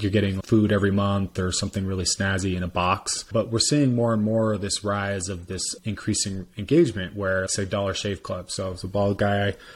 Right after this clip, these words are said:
I have a Dollar Shave Club subscription. I've had that for years, and I get razors on a subscription. People are getting pet food, C B D, you name it, on a subscription. So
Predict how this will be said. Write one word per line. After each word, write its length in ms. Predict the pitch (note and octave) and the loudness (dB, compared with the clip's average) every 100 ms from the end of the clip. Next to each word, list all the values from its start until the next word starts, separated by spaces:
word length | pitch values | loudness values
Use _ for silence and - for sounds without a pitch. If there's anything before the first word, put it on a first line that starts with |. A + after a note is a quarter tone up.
| - - | -20 -2
I 60 | G#2+ | 0
have 120 | G2+ | 2
a 60 | |
Dollar 240 | G2+ G2+ G2 | 2 2 2
Shave 260 | - G#2+ | 2 2
Club 160 | - F#2 | 0 -4
subscription. 720 | - - G2 - G2 F#2+ F#2+ | -4 -4 -4 -4 -6 -4 -4
I've 180 | F#2+ F#2+ | -6 -6
had 300 | E2+ G2+ F#2+ | -4 -4 -2
that 140 | F#2 - | -4 -2
for 100 | F#2+ | -2
years, 520 | G2 G#2 G#2 G2+ - | 2 2 4 2 0
and 160 | - G2 | -2 -2
I 120 | F#2+ | 0
get 240 | F#2 F#2 | 0 -2
razors 340 | G2 F#2 F#2 F2 | 0 0 -2 -4
on 80 | F2 | -4
a 40 | |
subscription. 580 | - F2+ - - - F2 | -6 -8 -10 -8 -8 -4
People 220 | - - | -4 -2
are 20 | |
getting 220 | F#2 F#2+ F#2 | -2 -2 -2
pet 260 | - G2 | -2 -2
food, 460 | - G#2 G2+ G2 F#2 | 2 2 4 2 0
C 180 | - F#2+ | 0 0
B 160 | F#2+ | 0
D, 120 | F#2 G2 F#2+ | 0 -2 -2
you 180 | F#2 F#2+ | -4 -4
name 240 | F#2 F#2 | -4 -6
it, 80 | F2 | -6
on 80 | G2+ | -6
a 60 | G#2 | -4
subscription. 540 | C3 - - - - | -6 -6 -6 -6 -4
So 180 | - A1 | -4 -6